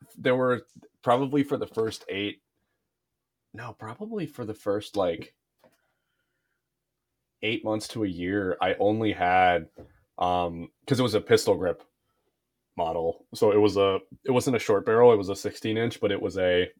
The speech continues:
it was a pistol grip with a stock. So you couldn't, uh, for those of you that know what, how quad loading works, you couldn't weak hand load because the pistol grip got in the way.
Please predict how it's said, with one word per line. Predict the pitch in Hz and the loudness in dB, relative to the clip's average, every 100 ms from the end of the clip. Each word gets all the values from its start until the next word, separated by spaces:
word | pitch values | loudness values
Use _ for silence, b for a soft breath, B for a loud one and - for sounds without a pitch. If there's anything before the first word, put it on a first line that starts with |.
| _ - _ - | _ -20 _ 0
it | 123 | 0
was | 107 | 2
a | 107 | 0
pistol | 107 - 113 | 0 -2 -2
grip | 101 | -2
with | 92 85 | -4 -12
a | |
stock. | - 90 87 - b b b b | -4 -2 -2 -6 b b b b
So | - 101 98 113 | 6 6 6 2
you | 123 | 2
couldn't, | 139 147 131 120 - _ _ _ _ _ _ _ _ _ _ _ - | 8 10 10 4 -2 _ _ _ _ _ _ _ _ _ _ _ 0
uh, | 110 98 90 - | 4 4 2 -4
for | 117 | 0
those | 107 101 | 4 4
of | 95 | 2
you | 98 | -2
that | 95 | -2
know | 98 95 | 0 2
what, | 92 - _ | 2 -2 _
how | - 92 | -2 0
quad | - - - | 2 2 4
loading | 98 92 87 | 2 0 -2
works, | 92 - | -4 0
you | 135 | 0
couldn't | - 135 120 104 | 6 6 6 -2
weak | 104 | -4
hand | 113 113 110 | -2 -2 4
load | 120 120 | 6 6
because | 104 107 90 | 4 0 -2
the | |
pistol | 90 101 - | -2 -2 0
grip | 104 110 | 0 0
got | 110 113 | 2 0
in | 117 | 0
the | |
way. | 117 120 139 | 4 4 4